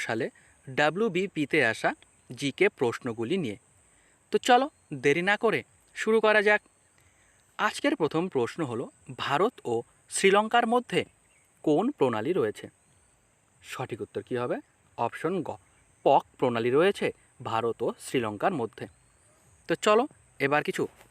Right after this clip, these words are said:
গুরুত্বপূর্ণ চ্যানেল বা জলপ্রণালী সম্পর্কে আমরা জেনে নিই। কী বলছে? মালদ্বীপ ও মিনিকায়কে পৃথক করেছে আট ডিগ্রি চ্যানেল।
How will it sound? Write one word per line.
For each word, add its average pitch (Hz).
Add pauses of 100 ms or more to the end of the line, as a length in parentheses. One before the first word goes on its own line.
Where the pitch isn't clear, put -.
(140)
গুরুত্বপূর্ণ 180 (180)
চ্যানেল 156 (400)
বা 110 (180)
জলপ্রণালী 131
সম্পর্কে 117
আমরা 202
জেনে 113
নিই। 101 (1200)
কী 165
বলছে? 175 (880)
মালদ্বীপ 202 (220)
ও - (440)
মিনিকায়কে 214 (400)
পৃথক 156 (100)
করেছে 139 (360)
আট 160 (120)
ডিগ্রি 127
চ্যানেল। 110